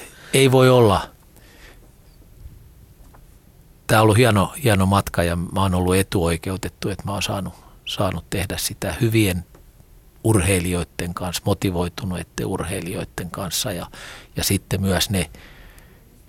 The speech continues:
piirit. Eihän mä oon viiteentoista vuoteen enää niinku oikeastaan valmentanut. <laughs> Et tota,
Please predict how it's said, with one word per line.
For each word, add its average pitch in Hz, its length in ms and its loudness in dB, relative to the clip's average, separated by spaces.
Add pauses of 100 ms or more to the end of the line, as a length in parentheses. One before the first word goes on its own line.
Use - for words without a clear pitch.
(100)
piirit. 95 400 2
Eihän 95 160 4
mä 107 60 4
oon 98 100 4
viiteentoista 98 560 2
vuoteen 165 320 -2
enää 156 180 -2
niinku 160 240 -6
oikeastaan - 460 -4
valmentanut. - 600 -6 (540)
<laughs> - 460 -6
Et 127 180 0
tota, - 340 2